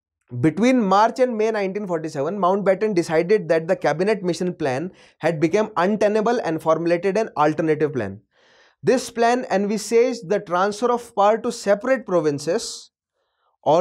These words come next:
to a confederation if formed before the transfer, with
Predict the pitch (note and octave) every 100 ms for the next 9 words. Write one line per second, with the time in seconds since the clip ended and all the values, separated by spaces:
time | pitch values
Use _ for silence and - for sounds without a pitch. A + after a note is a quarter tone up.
0 | F#3 F#3 F3+ F#3 F3+ _ - D3+ C#3+ F#3+
1 | F#3+ F#3 A3 G#3 G3+ - F#3+ G3+ E3+ D#3
2 | D#3 F3 F#3+ E3 D3+ D3+ F#3+ - _ _
3 | _ C#3+ A3 F#3+